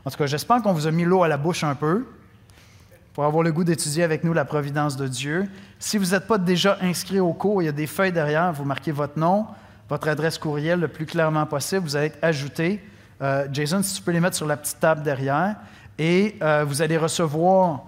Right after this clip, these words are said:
le samedi les notes de cours pour le, le lendemain, un lien vers le cours précédent, les notes précédentes. Et, euh, voilà, que Dieu bénisse notre Église cet automne. C'est bon ? Je m'arrête ici parce que j'ai vraiment dépassé mon temps.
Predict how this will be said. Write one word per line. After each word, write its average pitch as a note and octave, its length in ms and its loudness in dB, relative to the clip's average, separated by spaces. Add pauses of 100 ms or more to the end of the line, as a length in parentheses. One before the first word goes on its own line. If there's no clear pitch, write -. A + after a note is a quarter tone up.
(220)
le C#3 140 0
samedi E3 720 0 (260)
les D3+ 220 0
notes E3 240 2
de D#3+ 80 0
cours G#3 360 0 (140)
pour D3 80 -4
le, C#3+ 140 0 (120)
le D3 140 -2
lendemain, D3+ 540 2 (340)
un E3 160 2
lien F3+ 240 2
vers D#3 220 2
le D3+ 100 0
cours E3+ 420 0 (220)
précédent, D#3+ 640 0
les D3 180 -2
notes D3 280 -2
précédentes. D3+ 600 -2 (560)
Et, C#3 300 0
euh, C3 420 0 (540)
voilà, F3+ 500 0 (560)
que C3 100 -6
Dieu C3+ 360 -2
bénisse C#3+ 380 -4
notre C#3+ 180 -6
Église C3+ 320 -4
cet B2+ 180 -6
automne. D#3 360 -4 (300)
C'est - 140 -6
bon ? G#3 240 4 (800)
Je C#3 100 -2
m'arrête F3+ 300 4
ici - 180 0
parce F#3+ 140 -4
que D#3 100 -2
j'ai D3+ 140 -2
vraiment E3 320 2
dépassé C#3+ 360 -2
mon C3 140 -2
temps. B2+ 160 -10